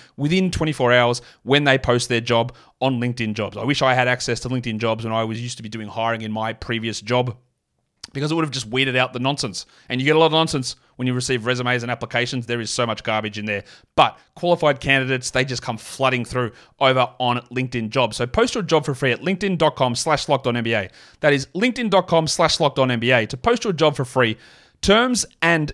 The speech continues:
conditions apply. All right, that is, it's one game done. Let's go on to the second one, because this second one involved your Milwaukee Bucks getting their asses kicked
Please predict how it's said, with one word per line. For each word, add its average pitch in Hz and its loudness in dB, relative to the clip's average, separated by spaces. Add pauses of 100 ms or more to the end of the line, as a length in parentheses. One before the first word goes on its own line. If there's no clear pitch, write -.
conditions 123 -2 (180)
apply. 117 0 (4000)
All 123 6
right, 135 6
that 131 2
is, 131 2
it's - -12
one 123 2
game 101 -4
done. 247 4 (500)
Let's - -14
go 139 4
on 143 4
to 139 -4
the 139 0
second 196 2
one, 110 2
because 131 0
this 151 -2
second 147 0
one 131 0
involved 127 0
your 131 0
Milwaukee 120 -2
Bucks - 0
getting 127 -4
their 120 0 (640)
asses 190 0
kicked - -2